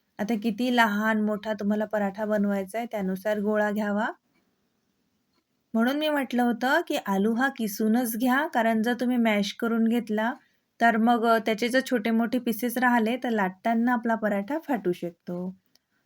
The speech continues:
सुकं पीठ लावून इथे पराठा लाटून घेत आहे आपण. पाहू शकता,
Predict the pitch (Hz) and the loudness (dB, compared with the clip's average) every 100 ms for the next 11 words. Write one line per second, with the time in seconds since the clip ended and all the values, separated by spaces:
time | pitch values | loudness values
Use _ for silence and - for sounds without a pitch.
0 | - - 226 285 269 269 269 254 247 262 | -10 -4 0 2 2 2 -2 4 4 4
1 | 285 240 247 240 220 214 254 240 196 220 | 0 -2 0 2 2 2 2 2 2 2
2 | 233 240 240 254 254 247 285 403 _ _ | 4 4 2 0 0 0 -2 -4 _ _
3 | _ _ _ _ _ _ _ _ _ _ | _ _ _ _ _ _ _ _ _ _
4 | _ - - 214 214 214 208 190 - 196 | _ -20 -6 -2 2 0 0 -4 -4 -2
5 | 185 | -2